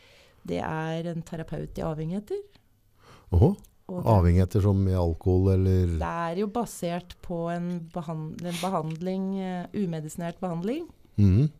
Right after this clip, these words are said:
Speaker 1: På, og det er jo da ut ifra de tolv trinn, A H A, hvis du har hørt om det.
Speaker 2: Mhm.
Speaker 1: Men jeg har jo da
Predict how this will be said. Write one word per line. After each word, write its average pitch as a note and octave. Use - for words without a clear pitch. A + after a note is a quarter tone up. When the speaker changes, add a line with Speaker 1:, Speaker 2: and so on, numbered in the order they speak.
Speaker 1:
På, -
og E3+
det F3
er D#3+
jo F3
da E3
ut D#3+
ifra D#3+
de E3
tolv F3
trinn, C4+
A E3+
H D3+
A, C4+
hvis C4
du -
har F3+
hørt F3+
om G3
det. G#3
Speaker 2:
Mhm. F#2
Speaker 1:
Men F#3+
jeg F#3+
har E3+
jo F3+
da F3